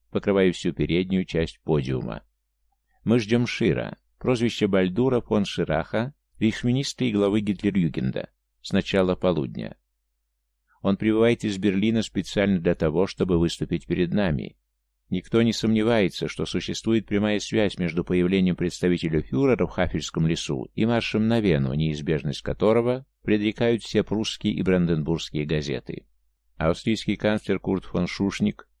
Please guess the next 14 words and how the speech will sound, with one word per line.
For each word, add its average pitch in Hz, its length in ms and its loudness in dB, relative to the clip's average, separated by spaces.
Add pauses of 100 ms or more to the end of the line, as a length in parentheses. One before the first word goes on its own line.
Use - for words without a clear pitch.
давно 120 300 2
уже 127 180 2
вознамерился 117 600 0
определить 104 480 -2
при 104 100 0
помощи 101 440 0
плебисцита 90 760 0
настроение 107 520 2
австрийцев 104 720 0
в - 60 -20
пользу 110 360 4
или 95 240 0
против 85 380 0
Германии. 78 720 -2